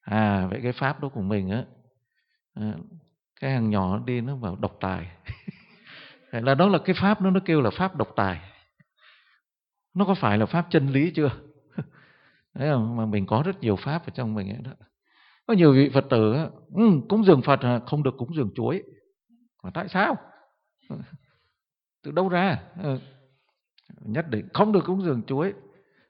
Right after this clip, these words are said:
Cái mấy người khác nghe theo. Ừ. À, đi vô tranh điện á, lên chùa á, thì là phải như vậy.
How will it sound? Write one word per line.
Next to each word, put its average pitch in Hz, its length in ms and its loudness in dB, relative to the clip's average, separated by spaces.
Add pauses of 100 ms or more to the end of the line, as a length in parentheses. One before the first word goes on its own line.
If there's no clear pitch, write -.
Cái 147 120 -8
mấy 156 140 -4
người 131 180 0
khác 165 240 -4
nghe 131 120 -6
theo. 127 340 -4 (760)
Ừ. - 80 -14 (2000)
À, 139 600 -2
đi 226 120 2
vô 196 140 10
tranh 190 400 4
điện 135 340 4
á, 160 300 -2 (120)
lên 180 340 10
chùa 143 320 6
á, 175 220 0
thì 139 100 -6
là 113 120 -4
phải 110 200 -4
như 147 140 -8
vậy. 131 280 -2